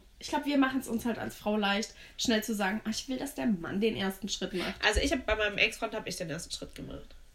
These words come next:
Speaker 1: Ja. Also in welcher Art und Weise?
Speaker 2: Ich hab, also wir kannten uns schon.
Speaker 1: Mhm.
Speaker 2: Ähm,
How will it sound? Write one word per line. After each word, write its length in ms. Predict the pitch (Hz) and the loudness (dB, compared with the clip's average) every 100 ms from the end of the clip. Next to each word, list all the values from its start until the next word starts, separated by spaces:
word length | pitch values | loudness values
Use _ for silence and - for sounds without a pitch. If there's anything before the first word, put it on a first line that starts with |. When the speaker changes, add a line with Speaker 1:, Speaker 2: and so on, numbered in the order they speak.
| - - - - | -20 -20 -16 -6
Speaker 1:
Ja. 380 | 226 214 208 208 - - - - - - 190 - | -6 -4 -8 -12 -16 -18 -16 -16 -8 -4 -4 -4
Also 260 | 202 208 | -4 -2
in 200 | 196 208 - | -4 -4 -2
welcher 300 | 208 208 208 | -2 0 0
Art 180 | 196 202 | 0 0
und 120 | 196 | -2
Weise? 480 | 170 185 214 226 269 - - - - - - - | 0 0 0 -2 -2 -8 -20 -20 -20 -18 -6 0
Speaker 2:
Ich 380 | 226 226 - | 2 0 0
hab, 340 | 226 202 - - - - | 0 0 -2 -18 -18 -2
also 220 | 202 190 | -2 0
wir 120 | 190 | -2
kannten 400 | - 247 277 - | 2 4 4 0
uns 220 | 302 302 - | -6 -2 2
schon. 240 | 339 330 403 508 - | 4 2 -2 -8 -2
Speaker 1:
Mhm. 460 | 220 214 214 240 - - - - - - - - | 0 0 0 -2 -8 -20 -20 -20 -18 -18 -18 0
Speaker 2:
Ähm, 840 | 202 196 190 190 185 185 180 175 | 4 6 4 4 2 -2 -4 -6